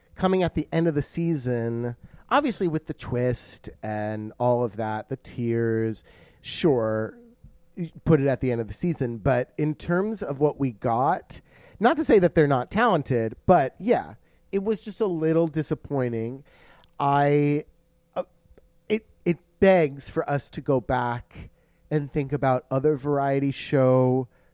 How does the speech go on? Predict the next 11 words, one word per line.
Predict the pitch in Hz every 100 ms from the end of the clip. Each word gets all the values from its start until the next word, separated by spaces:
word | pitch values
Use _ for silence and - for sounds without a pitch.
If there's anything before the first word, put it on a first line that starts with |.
| _
favorite | - 147 165 214 214 -
performances. | 214 226 220 226 - 226 226 226 - - - - - -
And, | 175 170 165 170 - - - - - - -
uh, | 196 _ 226
first | 170 233 -
of |
all, | 143 120 117 123 - _ _ _ - - - _ _ -
let | 175 190
us | 208 -
not | 156 147
forget | 147 131 120 117 -